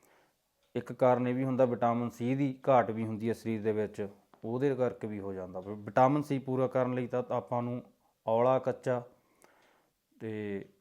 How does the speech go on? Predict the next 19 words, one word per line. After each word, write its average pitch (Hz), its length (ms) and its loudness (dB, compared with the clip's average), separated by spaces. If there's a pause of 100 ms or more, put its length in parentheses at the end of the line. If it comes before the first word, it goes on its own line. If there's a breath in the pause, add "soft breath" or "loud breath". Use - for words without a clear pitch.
(360)
ਨਾਲ 117 600 4
ਅਮਰੂਦ 120 420 0
ਆ 123 80 4
ਜਿਹੜਾ, 127 200 4
ਇਹਨਾਂ 131 200 0
ਦੇ 131 60 0
ਵਿੱਚ 127 180 -2
ਵਿਟਾਮਿਨ 117 400 0
ਸੀ 113 160 -6
ਦੀ 110 120 -4
ਮਾਤਰਾ 107 300 -4
ਬਹੁਤ 107 260 -2
ਜ਼ਿਆਦਾ 101 260 -6
ਹੁੰਦੀ 95 320 -10
ਆ, 95 60 -10 (100)
ਇਹ 120 200 -2
ਐਡ 117 160 0
ਕਰ 98 240 -6
ਲਓ। 95 180 -10